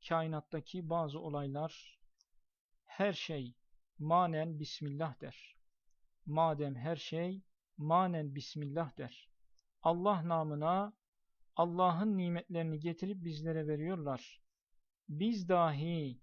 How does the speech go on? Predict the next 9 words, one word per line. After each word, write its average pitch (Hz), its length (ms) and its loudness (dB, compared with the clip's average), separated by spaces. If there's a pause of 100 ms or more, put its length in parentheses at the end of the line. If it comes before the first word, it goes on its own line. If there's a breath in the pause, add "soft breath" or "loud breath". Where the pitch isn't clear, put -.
Bismillah 160 680 -4
demeliyiz. 139 720 -8 (1200)
Allah 190 460 6
namına 170 420 2
vermeliyiz, 185 920 0 (240)
Allah 175 420 2
namına 156 360 -2
almalıyız. 143 840 -6 (300)
Öyleyse 190 760 0